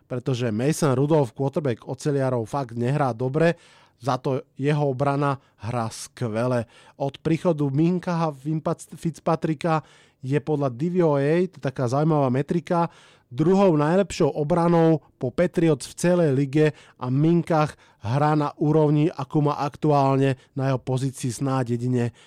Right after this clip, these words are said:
Jamal Adams, ak vôbec niekto. V tejto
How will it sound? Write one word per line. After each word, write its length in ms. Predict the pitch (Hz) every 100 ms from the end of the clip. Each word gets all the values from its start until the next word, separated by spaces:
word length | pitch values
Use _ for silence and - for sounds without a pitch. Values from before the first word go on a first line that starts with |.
| _ 123
Jamal 580 | 113 143 139 127 120 -
Adams, 560 | 123 123 113 110 107 - _ _ -
ak 260 | 135 131
vôbec 400 | 113 113 110 107 -
niekto. 560 | 110 107 107 - 110 95 - - _ -
V 80 |
tejto 180 | 190 202